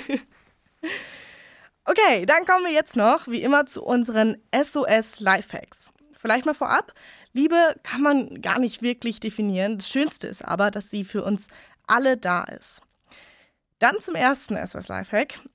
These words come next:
Ihr müsst euch niemals zwischen euren Freunden oder eurer Partnerin oder eurem Partner entscheiden. Es gibt so viele verschiedene Arten von Freundschaften und da sind Rankings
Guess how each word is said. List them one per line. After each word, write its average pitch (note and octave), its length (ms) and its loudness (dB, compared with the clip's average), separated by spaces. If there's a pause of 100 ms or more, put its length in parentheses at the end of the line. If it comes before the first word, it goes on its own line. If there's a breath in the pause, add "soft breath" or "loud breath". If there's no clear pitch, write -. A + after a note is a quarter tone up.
Ihr B3+ 140 4
müsst D4 240 2
euch - 400 0
niemals C#4 720 4
zwischen B3 280 -2
euren G#3 240 2
Freunden A3+ 520 0
oder G3+ 220 2
eurer F#3+ 240 2
Partnerin G3 760 0
oder F3 200 0
eurem F3+ 200 -2
Partner F#3 400 -2
entscheiden. F3 640 -6 (100)
Es - 160 -14
gibt - 240 -14
so C4+ 240 -4
viele D4 440 0
verschiedene C4 580 0
Arten A3+ 320 -2
von F#3+ 160 -4
Freundschaften F#3 640 -2
und F#3+ 120 -4
da G#3 100 2
sind G3+ 200 -4 (460 loud breath)
Rankings B3 720 2